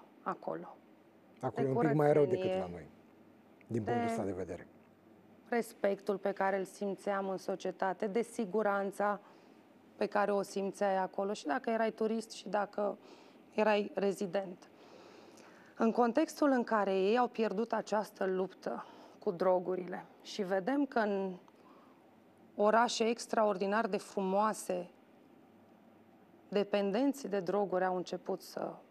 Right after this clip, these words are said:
Speaker 1: pună monopol, să trăiască acolo, să urineze acolo, să facă tot felul de nenorociri, îmi pun un mare semn de întrebare. Ăsta este modelul pe care vrem să-l urmăm. Din acest motiv, eu nu înțeleg de ce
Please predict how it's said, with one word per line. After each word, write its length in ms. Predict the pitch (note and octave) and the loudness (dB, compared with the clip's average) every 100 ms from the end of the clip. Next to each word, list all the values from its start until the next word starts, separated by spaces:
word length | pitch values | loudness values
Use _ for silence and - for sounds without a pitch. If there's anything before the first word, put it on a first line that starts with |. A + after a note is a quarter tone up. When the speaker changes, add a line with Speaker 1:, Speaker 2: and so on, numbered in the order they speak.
| - - - - - - - - - - - - - | -20 -20 -20 -20 -20 -20 -20 -20 -20 -20 -20 -20 -8
Speaker 1:
pună 240 | G#3+ A3 A3 | -2 0 2
monopol, 640 | G3+ G3 F3 - E3+ F3+ - - - | 0 0 -2 -4 -6 -6 -10 -20 -10
să 160 | - | -4
trăiască 500 | E3 F#3 F3+ F#3+ - | -2 0 0 -2 -4
acolo, 300 | - - F#3 | -8 -4 -4
să 160 | F#3 F#3 | -2 -2
urineze 500 | E3+ F3+ F#3 F#3 - | -2 0 0 -2 -2
acolo, 460 | F#3 - F3+ F3+ - - - - - - - - - - | -4 -4 -4 -4 -6 -18 -20 -20 -20 -20 -20 -20 -20 -20
să 200 | - G3+ | -6 -2
facă 280 | G#3 G3+ F#3+ | 0 0 0
tot 220 | A3 B3+ | -2 -2
felul 340 | - A3 F#3+ | 0 2 2
de 440 | F3+ F3 F3+ F#3 F3+ - - - - | 2 2 2 0 -4 -12 -20 -20 -6
nenorociri, 920 | G3 G#3 G#3 G3+ F#3+ - F#3 G3+ - - - - - | 0 2 4 2 0 0 -2 -2 -6 -20 -20 -14 -6
îmi 120 | A#3 | -2
pun 160 | C#4 | 2
un 140 | C#4 C4 | 4 4
mare 420 | B3 A#3 A3 G#3+ | 4 4 2 -2
semn 300 | - - G#3 | -10 -4 -4
de 60 | G3 | -2
întrebare. 540 | G3 - F#3+ F#3 F3+ | -4 -4 -2 -2 -2
Ăsta 200 | F#3+ - | -4 -4
este 200 | G#3+ G#3 | -4 -2
modelul 400 | G3 F#3 F#3 G3+ | -2 -2 -2 -2
pe 120 | G3+ F#3+ | -2 -2
care 240 | F#3+ F#3+ | -2 -2
vrem 240 | F3 F#3+ | -4 -6
să-l 200 | F#3 F#3+ | -4 -4
urmăm. 400 | F3 F3 F#3+ B3 - - - - - - - | -4 -4 -6 -6 -10 -18 -20 -20 -20 -16 -6
Din 260 | G3 A3 | -2 2
acest 460 | G#3 F#3 - B3+ - | 2 0 -2 -2 0
motiv, 540 | C4+ C#4+ C#4 G3 F#3 G3 | 2 2 2 -2 -2 0
eu 200 | G3 F#3+ | 0 2
nu 220 | F#3 A3 | 0 0
înțeleg 580 | B3+ B3+ B3 F#3+ G3 F#3 | 0 0 0 0 -2 -2
de 120 | F#3 | -4
ce 300 | - G3+ | -2 -2